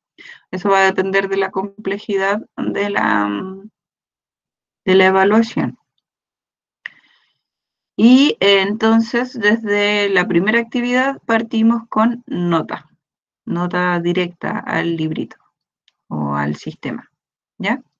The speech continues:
Ya no vamos a tener evaluaciones con porcentaje.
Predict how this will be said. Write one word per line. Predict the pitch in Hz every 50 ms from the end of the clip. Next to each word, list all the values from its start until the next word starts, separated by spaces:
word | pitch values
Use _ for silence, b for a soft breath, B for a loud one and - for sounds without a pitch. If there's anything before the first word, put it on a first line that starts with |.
| _
Ya | - 175 175 175 180
no | 185 180 180
vamos | 180 180 185 185 - -
a | 185 170
tener | - - 170 175 180 185 185
evaluaciones | 190 190 190 190 190 190 202 - - 196 196 202 -
con | - 196 190 -
porcentaje. | 196 190 202 - - 196 196 208 - - - - _ _